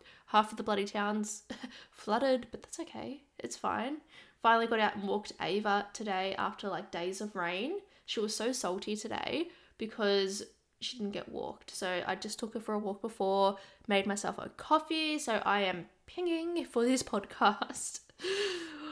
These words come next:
I wanted to talk about my food recommendation first. So it's an ice cream, and oh my God, it is so flipping good. It's new at Woolworths, and they're called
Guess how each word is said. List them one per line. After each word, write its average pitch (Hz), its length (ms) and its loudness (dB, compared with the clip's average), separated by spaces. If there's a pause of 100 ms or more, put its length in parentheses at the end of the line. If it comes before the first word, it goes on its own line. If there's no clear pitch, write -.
(180)
I 247 160 8
wanted 254 460 4
to 254 720 0 (240)
talk 220 300 -4
about 220 340 0
my 196 380 0 (100)
food 233 260 -4
recommendation 220 680 -2
first. - 640 -4
So 208 560 6 (300)
it's 226 260 4
an 214 200 4
ice 185 300 2
cream, 233 400 0
and 233 180 4
oh 220 220 8
my 220 180 8
God, 196 300 4
it 190 80 -2
is 202 160 0
so 196 260 0
flipping 233 560 -4
good. 202 360 2
It's 220 240 2
new 208 340 4
at - 220 0
Woolworths, 254 640 0 (440)
and 208 120 -2
they're 220 120 0
called 302 260 2